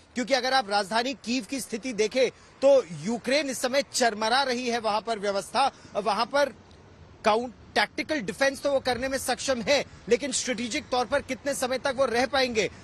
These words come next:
आप मारियोपोल को देखिए, रूस की सेना इस समय मारियोपोल शहर में है। अगर आप खरसन को देखिए, रूस की सेना वहां मौजूद है। आप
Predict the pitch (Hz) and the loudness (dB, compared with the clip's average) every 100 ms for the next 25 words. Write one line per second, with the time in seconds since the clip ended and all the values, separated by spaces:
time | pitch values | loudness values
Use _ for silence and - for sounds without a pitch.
0 | - 226 196 214 220 262 220 285 277 247 | 2 2 4 2 2 0 2 0 2 0
1 | 247 277 269 208 269 - 262 262 254 262 | 0 0 -4 -4 -8 -8 -8 -4 -2 -2
2 | 226 262 269 220 220 247 - 262 247 240 | -4 -6 -4 -2 -2 -4 -2 -2 -2 -2
3 | 226 240 233 214 233 - - - 220 226 | -2 -2 -4 -2 -2 -4 -12 -4 -2 0
4 | 262 262 180 - 254 - 294 269 240 247 | 2 0 0 -2 -2 0 -4 -2 0 0
5 | 262 262 - - 190 277 220 277 - 254 | 2 0 -2 -12 -4 -4 -4 -8 -4 -2
6 | 247 240 247 233 226 208 254 226 247 226 | -2 -2 -4 -2 -4 -4 -6 -2 -2 -4
7 | - - 220 247 | -10 -4 0 0